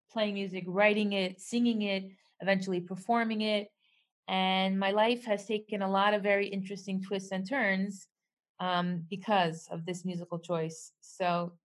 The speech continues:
that's basically who I am in a nutshell. Like I said, I'm the oldest, I'm married, I have four children, I'm a working musician, I have a recording studio, I have a busy Instagram life,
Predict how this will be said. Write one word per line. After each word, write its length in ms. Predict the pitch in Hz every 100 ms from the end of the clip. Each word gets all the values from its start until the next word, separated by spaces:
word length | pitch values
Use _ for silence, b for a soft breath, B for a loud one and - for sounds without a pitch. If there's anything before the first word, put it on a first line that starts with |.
| _ _ _ _ _ -
that's 200 | 208 214
basically 440 | 208 196 196 190
who 80 | 196
I 100 | 190
am 180 | 180 175
in 60 | 170
a 40 |
nutshell. 300 | 165 165 170
Like 180 | 170 170
I 40 |
said, 160 | 170 170
I'm 120 | 156
the 80 | 160
oldest, 560 | - 240 240 240 240
I'm 100 | 160
married, 380 | 165 226 240 214
I 20 |
have 160 | 170 151
four 120 | 147
children, 720 | 143 - 269 240 233 226 214 220 _ _ -
I'm 60 |
a 60 | 180
working 340 | 175 170 160
musician, 680 | 160 190 311 302 269 247 226 190
I 20 |
have 160 | 160
a 40 | 156
recording 420 | 294 294 294 277
studio, 600 | 262 240 220 214 208 202
I 180 | 190 165
have 220 | 165 156 156
a 100 | 151 156
busy 260 | 185 175 190
Instagram 520 | 269 269 269 262 240
life, 460 | 233 226 220 233